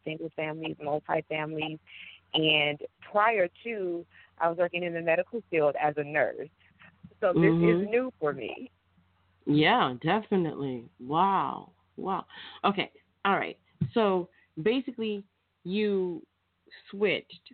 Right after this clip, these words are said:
Speaker 2: from nursing to real estate and flipping? Okay, wait, wait.
Speaker 1: Yes.
Speaker 2: I, I have to go there. I have to ask you a question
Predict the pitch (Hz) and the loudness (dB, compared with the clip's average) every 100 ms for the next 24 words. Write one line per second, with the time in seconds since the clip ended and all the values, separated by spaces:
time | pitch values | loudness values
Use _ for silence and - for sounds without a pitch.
0 | _ - 151 131 123 147 190 - 226 233 | _ -8 -6 -6 -6 -6 -6 -6 -4 -4
1 | 240 233 _ _ _ - 156 127 120 131 | -6 -12 _ _ _ -10 -6 -4 -4 -4
2 | 170 247 - 247 247 - 139 - _ 147 | -2 -2 -2 -4 -2 -2 -4 -6 _ 0
3 | 175 - 403 440 440 _ _ _ _ _ | 0 2 2 2 -4 _ _ _ _ _
4 | _ _ _ _ _ _ _ 202 165 151 | _ _ _ _ _ _ _ 0 2 4
5 | 147 131 - - _ _ _ _ _ _ | 4 2 0 -18 _ _ _ _ _ _
6 | - 190 - 190 180 170 - 156 151 143 | -4 -4 -2 -4 -2 -4 -2 -2 -2 -2
7 | 135 147 143 147 - - 127 135 - 131 | -4 -6 -8 -10 -8 -8 -8 -10 -10 -10
8 | - 131 - 127 131 | -8 -10 -8 -10 -10